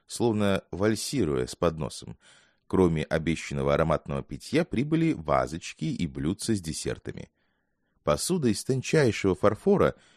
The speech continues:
источала мягкое внутреннее свечение.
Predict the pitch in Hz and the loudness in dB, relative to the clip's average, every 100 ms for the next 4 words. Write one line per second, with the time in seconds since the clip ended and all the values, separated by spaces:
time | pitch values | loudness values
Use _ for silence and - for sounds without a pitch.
0 | _ 185 - 113 165 151 104 117 151 - | _ -4 -2 0 2 4 2 0 -2 -6
1 | - 135 120 82 104 98 90 87 - 71 | -4 -4 -2 -2 -2 -2 -2 -2 -2 -8
2 | - 53 50 50 | -6 -8 -8 -14